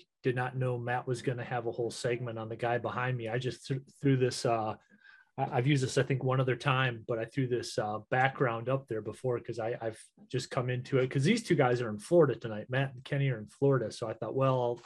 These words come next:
I'll, I'll honor their governor and put, put his picture up there. I'm hoping in my lifetime I can look back and say, "Our two best presidents were both named Ron." Um, that, that's what I'm hoping when I, when I die at the age of seventy, I can just say, "Man,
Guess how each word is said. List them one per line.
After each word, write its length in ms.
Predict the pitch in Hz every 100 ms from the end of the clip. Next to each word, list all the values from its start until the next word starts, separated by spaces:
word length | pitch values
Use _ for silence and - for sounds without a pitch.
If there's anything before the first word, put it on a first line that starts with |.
| -
I'll, 60 | 123
I'll 160 | 127
honor 180 | 135 135
their 140 | 117
governor 440 | 110 117 120 117 113
and 160 | 107
put, 220 | - 120 - _ - -
put 80 | 127
his 120 | -
picture 340 | - 135 131
up 100 | 110
there. 160 | 113 - - - 139
I'm 100 | 135
hoping 260 | 202 220
in 80 | 180
my 80 | 135
lifetime 560 | 127 151 - - 120
I 60 | 113
can 160 | - 120
look 160 | 120
back 180 | 123 120
and 100 | -
say, 280 | - 113 - - - - _ _ _ _ _
"Our 120 | -
two 120 | 139 208
best 220 | 180 -
presidents 440 | 160 147 143 131
were 80 | 123
both 200 | 127 135
named 160 | 131 113
Ron." 400 | 117 120 104 104 - _ _ _ _ -
Um, 360 | - 113 107 107 - -
that, 200 | 143 -
that's 240 | 151 151
what 80 | 185
I'm 140 | 139
hoping 400 | 139 143 143 123
when 120 | 123 123
I, 140 | 120
when 160 | 127 123
I 80 |
die 300 | 120 120 123
at 80 | 123
the 100 | 127
age 120 | 120
of 80 | 104
seventy, 440 | - 123 117 110 104
I 80 |
can 160 | 101 113
just 220 | 113 113
say, 240 | 117 110 -
"Man, 300 | 135 131